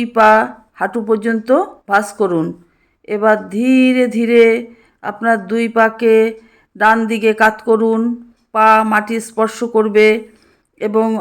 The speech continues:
আপনার মুখ থাকবে উল্টো দিকে। ডান দিকে কাত হলে মুখ থাকবে বাঁ দিকে, আর বাঁ দিকে যখন কাত হবেন তখন আপনার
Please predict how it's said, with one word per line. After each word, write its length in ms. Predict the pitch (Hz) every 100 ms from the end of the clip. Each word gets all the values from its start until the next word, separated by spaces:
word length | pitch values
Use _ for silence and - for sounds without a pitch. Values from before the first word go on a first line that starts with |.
| 202
আপনার 260 | - 226 220
মুখ 100 | 226 220 226
থাকবে 320 | 220 208 220 226 240 208
উল্টো 220 | 226 233 185
দিকে। 240 | 165 156 160 87 _ _ _ _
ডান 240 | 175 202 226 233
দিকে 240 | 233 240 240
কাত 160 | 226 226
হলে 260 | 233 226 226 226 240 - 208
মুখ 120 | 208 -
থাকবে 280 | 220 202 202 196
বাঁ 140 | 214 214
দিকে, 280 | 233 226 220 226 226 - _ _ _ _
আর 160 | 185 180
বাঁ 140 | 185 202 208
দিকে 160 | 240 240
যখন 180 | 233 240 226
কাত 140 | 220 226 226
হবেন 340 | 220 226 226 226 233 - _ _
তখন 240 | 214 208 233 226
আপনার 400 | 220 220 220 214